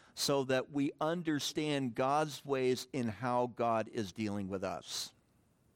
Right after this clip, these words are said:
I don't know how many, especially during the Jesus movement, I don't know how, how many people I knew that got saved, and the first time that,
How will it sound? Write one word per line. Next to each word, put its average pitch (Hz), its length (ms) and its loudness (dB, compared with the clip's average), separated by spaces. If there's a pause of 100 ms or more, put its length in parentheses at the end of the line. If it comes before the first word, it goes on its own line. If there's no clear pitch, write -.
(4000)
I 120 60 4
don't 127 140 0
know 113 100 0
how 120 200 -4
many, 131 220 -2
especially 139 380 -4
during 120 240 -2
the 95 120 -2
Jesus 101 500 -8
movement, 90 280 -8
I - 40 -6
don't 113 100 -4
know 127 140 -6 (140)
how, 120 80 -8
how 131 80 -2
many 120 160 -6
people 110 340 -6
I 98 60 -6
knew 98 260 -4 (360)
that 120 200 -2
got 143 260 2
saved, 127 460 -2
and 107 100 -2
the 107 60 -2
first 139 340 -4
time 123 280 -2
that, 107 120 -2